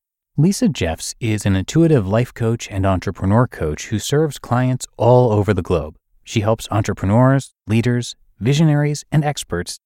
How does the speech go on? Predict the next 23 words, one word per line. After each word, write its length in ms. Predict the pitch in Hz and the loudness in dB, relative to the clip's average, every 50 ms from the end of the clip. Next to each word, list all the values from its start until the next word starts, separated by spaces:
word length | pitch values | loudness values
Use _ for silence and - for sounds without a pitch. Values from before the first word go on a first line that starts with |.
| _ _ | _ _
discover 540 | 123 117 - - 143 147 151 165 160 165 _ _ - | -6 -6 0 0 2 2 4 2 0 0 _ _ 0
and 240 | 135 156 165 156 | 2 2 4 2
live 400 | 135 123 156 170 131 110 113 - | 2 2 2 2 2 2 0 0
their 160 | - 117 120 113 | 2 2 2 2
greatest 460 | 107 - 98 110 113 127 117 - - | 2 0 0 0 0 -2 -4 -4 -4
life's 280 | 90 98 113 123 - - | -2 -2 -2 -2 -4 -8
purpose. 460 | - - 170 - - - - - - _ _ _ _ _ _ _ _ _ _ - | -2 -2 -2 -2 -2 -10 -10 -12 -14 _ _ _ _ _ _ _ _ _ _ -4
Lisa 320 | 110 127 123 - 160 156 | -4 -2 0 0 0 0
has 260 | 151 135 110 101 - | 0 -2 -2 -4 -4
been 200 | - - 98 87 87 | -4 -4 -4 -4 -2
featured 380 | - 110 110 - - 107 101 | -2 -2 -2 0 -2 -2 -2
in 100 | 95 87 | -2 -4
publications 720 | 87 - 101 98 95 90 - 98 92 87 - 101 92 - - | -2 -2 -2 -4 -4 -6 -4 -6 -6 -2 -2 -4 -4 -2 -4
like 220 | 87 80 - - _ _ _ | -8 -8 -10 -12 _ _ _
Thrive 340 | - 98 92 95 98 92 87 | -4 -2 -2 0 0 -2 -2
Global, 420 | - 120 131 151 123 76 73 76 _ _ _ _ _ _ _ _ _ _ | -2 2 2 2 0 0 -12 -14 _ _ _ _ _ _ _ _ _ _
Tiny 260 | - 127 139 156 165 | 2 4 4 4 4
Buddha, 380 | 131 107 92 80 80 85 - _ _ _ _ _ _ _ _ | 2 0 -4 -4 -6 -8 -10 _ _ _ _ _ _ _ _
Y 220 | 101 101 120 139 147 | 0 2 2 4 2
F 200 | 143 143 - 139 | 0 0 0 -2
S 180 | 131 131 - | -2 0 -2
Magazine, 540 | - 123 127 127 123 107 85 87 80 82 87 _ _ _ _ _ - | -2 0 0 0 -2 -2 -2 -2 -2 -2 -4 _ _ _ _ _ -6
and 160 | - 90 - | -6 -6 -6